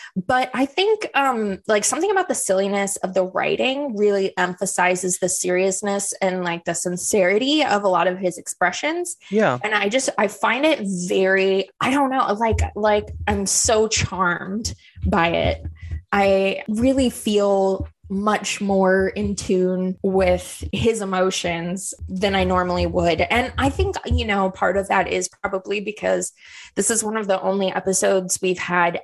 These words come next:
Speaker 1: at all where we aren't in Dean's head at least a little bit.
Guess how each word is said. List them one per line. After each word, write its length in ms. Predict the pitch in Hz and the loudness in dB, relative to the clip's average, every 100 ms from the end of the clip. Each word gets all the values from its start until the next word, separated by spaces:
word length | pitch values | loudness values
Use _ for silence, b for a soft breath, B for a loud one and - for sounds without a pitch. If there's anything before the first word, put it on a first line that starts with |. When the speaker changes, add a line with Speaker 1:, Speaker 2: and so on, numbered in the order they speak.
| - | -2
Speaker 1:
at 160 | 180 | 2
all 540 | 185 254 226 196 185 190 | 4 4 4 2 -2 -2
where 400 | 190 190 185 185 | 0 2 2 2
we 300 | 190 185 170 _ - - | -2 -8 -10 _ -12 -2
aren't 280 | 196 190 - _ | 2 2 -2 _
in 340 | 185 185 185 185 | 0 2 0 -2
Dean's 380 | 180 175 175 | 0 0 -2
head 380 | - - 175 175 | -4 0 2 2
at 160 | 156 - | 0 0
least 280 | 180 175 - | -2 -2 -2
a 60 | |
little 280 | 175 170 165 | 0 2 0
bit. 300 | - - - | 0 -2 -4